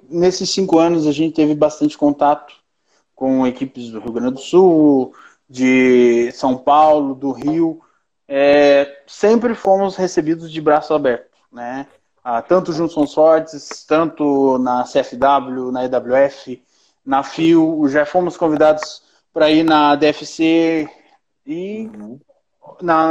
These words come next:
Speaker 1: na Telecat A Ressurreição. A gente,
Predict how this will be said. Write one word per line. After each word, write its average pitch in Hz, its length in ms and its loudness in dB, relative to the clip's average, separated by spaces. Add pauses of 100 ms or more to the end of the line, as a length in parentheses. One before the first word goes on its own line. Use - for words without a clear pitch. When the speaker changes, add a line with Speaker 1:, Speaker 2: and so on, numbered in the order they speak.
Speaker 1:
na 147 80 2
Telecat 156 540 0
A 156 40 0
Ressurreição. 151 720 -4 (500)
A 156 80 -6
gente, 202 840 2